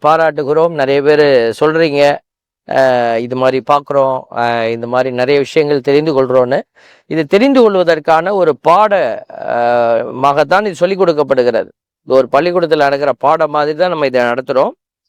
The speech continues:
ஆகவே, இதுல நிறைய புரிந்து கொள்ளணும். இதை புரிந்து கொண்டால்தான் நாம என்ன செய்ய முடியும்? பிறருக்கு அதை சொல்லித்தர முடியும், பிள்ளைகளுக்கு கற்றுத்தர முடியும்.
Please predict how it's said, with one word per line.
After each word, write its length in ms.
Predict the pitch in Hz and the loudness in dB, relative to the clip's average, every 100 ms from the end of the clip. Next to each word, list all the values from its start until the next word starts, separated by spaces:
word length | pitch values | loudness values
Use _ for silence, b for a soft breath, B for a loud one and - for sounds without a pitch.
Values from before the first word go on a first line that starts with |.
| _ _ | _ _
ஆகவே, 640 | - 156 240 254 180 170 175 | -2 0 4 2 2 -2 -4
இதுல 160 | 165 | -4
நிறைய 280 | 160 208 285 196 | -2 -2 -2 -2
புரிந்து 380 | 233 269 254 165 | -2 0 0 2
கொள்ளணும். 380 | 135 127 131 - _ _ _ - | 0 -2 -4 -8 _ _ _ -2
இதை 180 | 156 147 | 0 2
புரிந்து 320 | 233 277 262 | 0 2 2
கொண்டால்தான் 500 | 202 175 165 165 185 | 2 2 2 2 0
நாம 240 | 165 170 | 0 0
என்ன 160 | 170 196 | -2 -4
செய்ய 220 | - 170 | -4 -4
முடியும்? 360 | 165 160 165 156 | -2 0 0 2
பிறருக்கு 440 | 170 175 160 160 | 4 2 2 0
அதை 440 | 143 143 135 - - - | 0 0 -2 -8 -18 -2
சொல்லித்தர 400 | 196 226 190 156 | 0 4 2 2
முடியும், 380 | 147 143 151 135 | -2 -2 -4 -2
பிள்ளைகளுக்கு 500 | 165 196 185 156 143 | 0 2 0 -2 -2
கற்றுத்தர 420 | 147 185 165 147 | -2 0 0 0
முடியும். 420 | 139 131 131 120 | 0 0 0 0